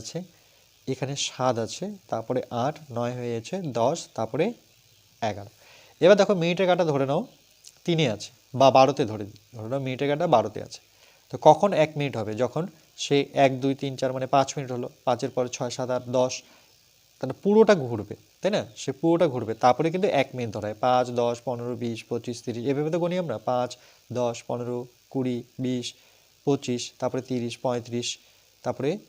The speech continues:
পঁয়ত্রিশ, পর চল্লিশ, পঁয়তাল্লিশ, পঞ্চাশ, তারপরে ষাট। তার মানে বোঝা যাচ্ছে যে পুরো এক পাক ঘুরতে তার কত মিনিট সময় লাগে? ষাট মিনিট। তাহলে আমরা এভাবে লিখব যে মিনিটের কাঁটাটি ষাট মিনিটে ঘুরবে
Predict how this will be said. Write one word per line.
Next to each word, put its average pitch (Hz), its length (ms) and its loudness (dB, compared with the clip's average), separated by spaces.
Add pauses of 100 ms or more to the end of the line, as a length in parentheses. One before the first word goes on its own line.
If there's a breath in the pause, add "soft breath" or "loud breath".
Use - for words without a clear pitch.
(400)
পঁয়ত্রিশ, 123 280 -4
পর 123 60 -4
চল্লিশ, 123 440 -2
পঁয়তাল্লিশ, 123 440 -2
পঞ্চাশ, 120 260 -8
তারপরে 131 260 -2
ষাট। 104 240 -12 (120)
তার 123 120 -2
মানে 139 140 -4
বোঝা 131 280 0
যাচ্ছে 151 320 0
যে 151 160 0
পুরো 160 300 0
এক 135 280 4
পাক 175 120 2
ঘুরতে 147 300 -4
তার 156 200 2 (360 soft breath)
কত - 200 -4
মিনিট 160 220 0
সময় 165 300 -2
লাগে? 180 220 2 (240 loud breath)
ষাট - 400 -2
মিনিট। 104 240 -12 (400 soft breath)
তাহলে 131 140 0
আমরা 123 160 0
এভাবে 143 340 2
লিখব 151 380 0 (1400)
যে 135 180 0
মিনিটের 165 380 0
কাঁটাটি 170 340 4
ষাট - 320 -2
মিনিটে 190 300 0
ঘুরবে 123 460 0